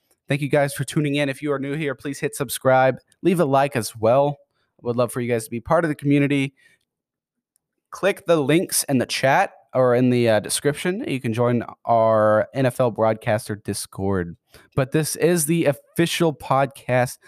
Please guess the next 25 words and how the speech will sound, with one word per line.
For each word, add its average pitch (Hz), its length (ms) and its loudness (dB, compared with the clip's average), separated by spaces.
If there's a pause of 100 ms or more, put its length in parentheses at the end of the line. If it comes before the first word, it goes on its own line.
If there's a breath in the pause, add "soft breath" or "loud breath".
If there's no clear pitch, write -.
(240 loud breath)
of 143 160 0
the 151 200 0
N 139 120 2
F 135 140 -2
L 135 120 4
Rumors 117 360 0
account 113 340 -2
from 104 180 -18
Twitter. 165 360 -2 (2500 soft breath)
Do 202 120 -6
we 202 80 2
know 196 120 4
if 160 120 -4
Larry 139 220 2
Fitzgerald 117 500 -2
is 104 80 -4
gonna 107 160 0
play 107 180 -2
another 98 220 0
year? 98 260 0
And 98 120 0
yeah, 101 220 2
you 98 180 0
can 95 160 -8
donate. 95 380 -2